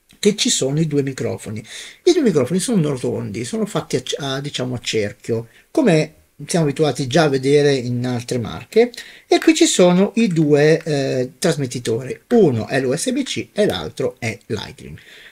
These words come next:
Tirando su, ovviamente il, diciamo, uno di quello che volete usare, poi rimettendolo a posto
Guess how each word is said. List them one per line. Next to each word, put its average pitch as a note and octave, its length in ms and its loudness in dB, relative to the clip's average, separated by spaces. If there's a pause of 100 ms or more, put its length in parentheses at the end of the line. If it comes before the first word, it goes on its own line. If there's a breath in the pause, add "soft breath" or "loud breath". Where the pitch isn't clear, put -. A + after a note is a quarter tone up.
Tirando G#3+ 400 6
su, F3+ 440 2
ovviamente B2+ 480 -2
il, A#2 580 -4
diciamo, F#2+ 560 -10
uno A#2+ 180 -4
di G#2 160 -10
quello A#2 380 -6
che A#2 140 -4
volete A#2+ 280 -2
usare, E3 480 -4 (320 loud breath)
poi D3 300 6
rimettendolo F#3+ 560 4
a E3+ 40 0
posto E3 600 2